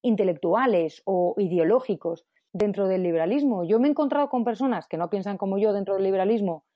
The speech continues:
y hemos seguido siendo tan amigos, eh, y me he encontrado con otras personas, mm, y, y eso es un aprendizaje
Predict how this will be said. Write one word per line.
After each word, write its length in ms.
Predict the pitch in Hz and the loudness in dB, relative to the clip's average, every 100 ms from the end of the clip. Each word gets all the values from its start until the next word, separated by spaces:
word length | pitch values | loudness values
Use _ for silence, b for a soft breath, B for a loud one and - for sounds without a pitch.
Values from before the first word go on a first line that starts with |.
| - | -4
y 80 | 208 | -2
hemos 160 | 226 | 0
seguido 240 | 233 233 233 | 2 4 2
siendo 260 | - 240 | 2 -2
tan 160 | 196 170 | 0 -4
amigos, 460 | 170 254 240 277 _ _ _ _ 190 | 0 2 2 -2 _ _ _ _ -6
eh, 160 | 180 | -4
y 120 | - 196 | -2 0
me 60 | |
he 20 | 233 | 0
encontrado 260 | 320 302 | -4 -4
con 140 | 294 269 | -4 -2
otras 240 | 262 214 | -4 -6
personas, 500 | 226 208 254 285 320 _ _ _ _ _ - | -8 -4 -2 -2 -4 _ _ _ _ _ -8
mm, 280 | 196 175 175 - | -4 -4 -6 -4
y, 320 | 247 226 254 | -2 0 4
y 60 | 285 | 2
eso 140 | 330 | 2
es 80 | 339 | 0
un 100 | 330 | 0
aprendizaje 760 | 254 202 175 160 170 170 - | 0 0 0 -4 -6 -6 -8